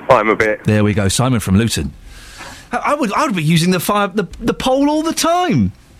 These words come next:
Speaker 2: Well, so there we go. We've got two different reasons for it being pear-shaped. I mean, someone in the Navy who, who can't shoulder responsibility, or it's a parachute not opening properly. I'm confused now. I don't know what's what. You old sweat. Uh, long hair,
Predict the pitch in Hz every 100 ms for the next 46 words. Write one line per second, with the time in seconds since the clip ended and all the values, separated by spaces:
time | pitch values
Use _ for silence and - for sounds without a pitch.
0 | - - - - - - - - - 233
1 | - 226 254 147 156 208 - 247 240 233
2 | 180 131 110 113 104 120 120 113 123 110
3 | 120 110 127 127 226 214 160 151 131 92
4 | 107 135 120 131 117 151 127 - 139 127
5 | 120 135 120 113 123 101 120 135 - -
6 | 180 170 131 143 156 - 127 120 92 104
7 | - 69 - - - - - - - -
8 | - - 110 156 143 87 110 143 120 127
9 | - 170 196 - - - - - - 82
10 | 82 78 78 - 87 73 - - - -
11 | - - - - - 131 156 208 180 170
12 | 135 85